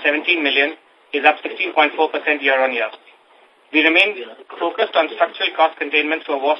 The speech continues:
on, war on waste program and will continue to look for avenues for cost rationalization. Depreciation and amortization expenses at rupees fifty-four point seven billion increased due to the impact of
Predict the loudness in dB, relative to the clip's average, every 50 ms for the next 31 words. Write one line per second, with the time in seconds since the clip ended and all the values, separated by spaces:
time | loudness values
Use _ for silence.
0 | -2 -6 -6 -6 -4 -2 0 2 2 2 2 2 0 0 0 -4 -6 -6 -2 2
1 | 4 4 4 2 0 _ _ _ _ _ _ -8 -6 -6 -6 -6 -4 -2 -2 -2
2 | -2 -2 -4 -4 -2 0 0 0 0 0 -2 2 4 6 8 6 6 4 0 -8
3 | -8 -8 -10 -12 -10 -2 0 0 0 0 0 -2 -2 -2 -4 -4 -4 -4 -4 -2
4 | -2 -4 -6 -6 -8 -12 -14 -16 -18 -20 -20 -20 -20 -20 _ _ _ _ -20 -20
5 | -20 -20 -20 -16 -2 2 2 4 4 4 2 4 2 2 2 2 0 0 0 0
6 | 0 0 2 4 4 4 4 4 0 -4 -4 -6 -8 -6 -2 0 0 0 0 0
7 | -4 -4 -4 0 2 4 4 4 2 -4 -10 -6 -6 -6 -6 -6 -8 -8 -8 -4
8 | -2 -2 -2 0 0 0 0 2 0 0 0 0 0 0 0 2 2 2 0 -2
9 | -4 -8 -8 -6 -4 0 0 0 0 -2 -4 -4 -2 -2 -2 0 2 2 2 2
10 | 0 -6